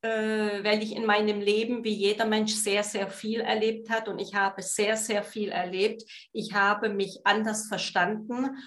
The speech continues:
und habe dann die Ordnung reinbekommen, warum,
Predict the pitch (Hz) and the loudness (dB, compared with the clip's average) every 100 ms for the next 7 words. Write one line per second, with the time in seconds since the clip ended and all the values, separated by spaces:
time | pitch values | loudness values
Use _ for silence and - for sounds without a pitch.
0 | - - 214 185 202 208 220 220 220 208 | -18 0 2 4 4 4 2 -2 0 4
1 | 190 220 220 226 - - 196 196 233 226 | 4 2 -4 -6 -2 2 2 2 -2 -2
2 | 185 175 196 - 214 - 190 190 196 196 | 2 2 0 -4 -8 -4 -2 -2 -2 0
3 | 185 175 175 - 208 233 247 | 0 0 -2 2 4 4 2